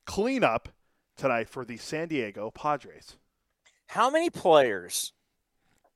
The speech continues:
Speaker 2: can you recall who got so overhyped – and were given so many different opportunities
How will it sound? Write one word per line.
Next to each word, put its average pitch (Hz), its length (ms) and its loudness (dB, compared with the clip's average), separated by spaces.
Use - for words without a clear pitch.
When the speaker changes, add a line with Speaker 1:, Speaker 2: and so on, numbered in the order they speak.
Speaker 2:
can 170 240 -4
you 190 220 -2
recall 131 760 4
who 185 140 2
got 190 220 6
so 247 480 6
overhyped – 165 960 4
and 170 180 2
were 180 140 4
given 180 300 0
so 247 440 2
many 269 220 -2
different 190 380 0
opportunities 120 1120 -2